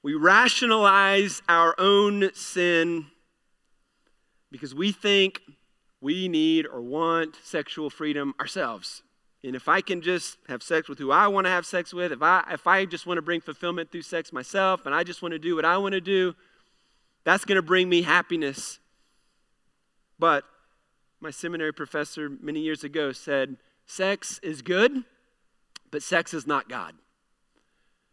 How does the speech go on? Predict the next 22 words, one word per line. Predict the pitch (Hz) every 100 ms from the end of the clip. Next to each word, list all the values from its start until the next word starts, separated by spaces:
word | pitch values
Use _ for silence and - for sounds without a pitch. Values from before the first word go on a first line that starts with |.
| _ _ _ _ _
And | 131
what | 156
he | 180
meant | 190 208 208
by | 175 156
that | 147 143 131 _ _
is | 139 131
when | 151 165
we | 165
use | 202 196 202 -
sex | - 185 180 -
the | 160
way | 160 175
that | 165
God | 170 160
intended | 156 - 170 151 135
it, | 131 _ _ _ -
it | 156
is | 156
very, | 135 151
very | 143 139
good. | 127 117 92